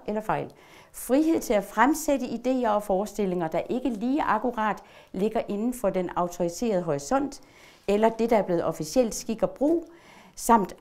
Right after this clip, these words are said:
absolut frihed til med sin stemmeret frit og åbent at være med for eller imod et hvert påtænkt forslag i statsstyrelsen eller som, samfundsordningen, vil intet som helst diktatur nogensinde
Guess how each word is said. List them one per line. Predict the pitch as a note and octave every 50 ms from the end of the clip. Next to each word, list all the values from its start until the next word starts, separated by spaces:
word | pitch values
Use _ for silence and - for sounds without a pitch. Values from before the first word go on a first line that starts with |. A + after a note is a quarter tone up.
| _ -
absolut | C4+ - - - - F4 D#4 D4+ D4+ -
frihed | - - A#3+ B3+ C4 C4 C4+ A#3+
til | - - A3 G#3
med | G3 F#3
sin | F3+ - F3 F3
stemmeret | E3 - - G3+ G#3 B3 D4+ D4 C4 G#3+ F#3+ F#3+
frit | - - - - D#4 D#4 D4+ - -
og | - B3 B3 -
åbent | G#3 G3+ G#3 G#3+ - B3+ A#3 -
at | F#3 G3 F#3
være | F#3+ F#3+ F3+
med | F3+ F3+ F#3 G3 A3+ C#4 C4+ C#4 - -
for | - - - C4+ D4 -
eller | - A#3 A#3 A3
imod | G#3 G3 G#3 A#3 A#3+ A#3+
et | - G3
hvert | F3 F#3+ A#3+ A#3 G#3
påtænkt | - - - - A3+ A#3 - - A3 F3+ D#3+
forslag | - - G3 F#3 G#3+ A#3 - A#3+ A3 G3 F3+ E3+ - - - - - _ _
i | - F3+
statsstyrelsen | E3+ - - B3 B3 B3 B3 - - - A3+ G#3 G3+ G3 - G3 F#3+ - -
eller | - E3 D#3+
som, | - - - F3+ G#3+ A#3 - - - - -
samfundsordningen, | - - B3 A#3+ C#4+ C4+ C4 - - G3+ G3 G3+ F#3+ G3+ F#3+ F#3+ F#3 F#3 - - - - - - - - -
vil | F#3+ B3 B3+ - - - -
intet | A#3+ D4+ F4+ F4+ - F#4 E4+
som | - D#4+ D4
helst | C4+ B3 C#4+ C#4+ B3+ - - - -
diktatur | B3 B3 - B3+ A#3+ - - C#4+ B3+ G#3 E3+ F3+ - - - _ _ _
nogensinde | - G3+ G3+ G#3+ A#3+ C#4 D4+ G4 F#4+ - - - B3+ C4 C#4 F4